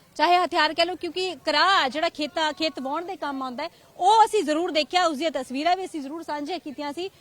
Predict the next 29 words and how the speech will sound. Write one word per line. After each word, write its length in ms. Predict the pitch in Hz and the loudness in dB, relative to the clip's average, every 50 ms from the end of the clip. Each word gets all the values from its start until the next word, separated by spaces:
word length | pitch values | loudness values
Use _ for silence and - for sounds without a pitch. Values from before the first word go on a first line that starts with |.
| _ _ - | _ _ -8
ਜਿਸ 180 | - 302 320 - | -4 -4 -4 -4
'ਚ 60 | 392 | -4
ਦੇਖਿਆ 320 | 381 311 311 277 - 330 302 | -4 -4 -4 -2 0 0 0
ਜਾ 140 | 294 285 | 0 -2
ਸਕਦਾ, 260 | 277 - 311 320 339 392 | -4 -6 -6 -6 -6 -6
ਜਿਸ 220 | 302 320 - - | -6 -8 -8 -6
ਨੂੰ 260 | 349 381 381 392 392 - _ _ - 220 | -6 -6 -4 -6 -8 -10 _ _ -4 0
ਵਰਤਿਆ 400 | 269 285 294 - - 403 403 381 | 0 2 2 0 0 2 2 2
ਜਾ 180 | 349 320 294 | 0 -2 -4
ਸਕਦਾ 300 | - 302 277 254 269 277 | -4 -8 -8 -8 -8 -8
ਸੀ 200 | 269 330 349 339 - - - _ - 247 | -8 -8 -10 -10 -12 -18 -20 _ -6 -4
ਬੈਰੀਕੇਡ 360 | 285 285 294 262 339 349 311 | -2 -2 -2 -2 -4 -6 -4
ਤੋੜਨ 360 | - 339 330 349 349 320 294 | -2 2 2 2 2 2 -2
ਵਾਸਤੇ। 280 | 254 254 - 208 226 254 | -4 -6 -6 -6 -4 -2
ਹਾਲਾਂਕਿ 260 | 277 302 349 320 381 | -2 -2 -2 -2 -6
ਇਸ 60 | 339 | -8
ਤੋਂ 100 | - 370 | -8 -6
ਪਹਿਲਾਂ 260 | 302 330 330 349 359 | -4 -4 -2 -2 -2
ਜਿਵੇਂ 200 | 320 311 311 330 | -2 -2 -4 -6
ਮੈਂ 120 | 320 320 294 | -6 -4 -4
ਲਗਾਤਾਰ 400 | 269 254 262 311 311 349 339 311 | -4 -4 -4 -2 -2 -2 -2 -4
ਜ਼ਿਕਰ 260 | 262 277 - 285 269 | -6 -8 -6 -6 -6
ਕਰ 120 | 262 262 | -4 -4
ਰਹੀ 120 | 247 269 294 | -4 -4 -6
ਹਾਂ, 80 | 294 | -6
ਦੱਸ 220 | 247 254 240 - - | -6 -6 -8 -6 -6
ਰਹੀ 80 | 302 | -6
ਹਾਂ 80 | 320 339 | -6 -6
ਕਿ 180 | - 381 392 | -6 -8 -8